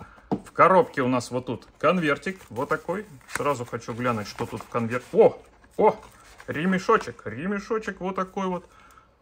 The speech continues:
Прикольно, хорошо. Так, скрепка. И юзер-мануал, если что, и юзер-мануал на русском языке.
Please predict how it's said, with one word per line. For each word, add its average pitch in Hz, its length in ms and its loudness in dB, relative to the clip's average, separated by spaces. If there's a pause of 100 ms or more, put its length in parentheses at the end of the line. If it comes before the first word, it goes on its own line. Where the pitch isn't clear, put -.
(120)
Прикольно, 160 500 -2
хорошо. 156 560 2 (340)
Так, 147 380 6 (200)
скрепка. 165 680 0 (1400)
И 139 80 0
юзер-мануал, 156 920 4 (200)
если 143 320 0
что, 254 280 6 (160)
и 143 60 -8
юзер-мануал 156 840 2
на 139 240 4
русском 185 480 -4
языке. 131 580 -6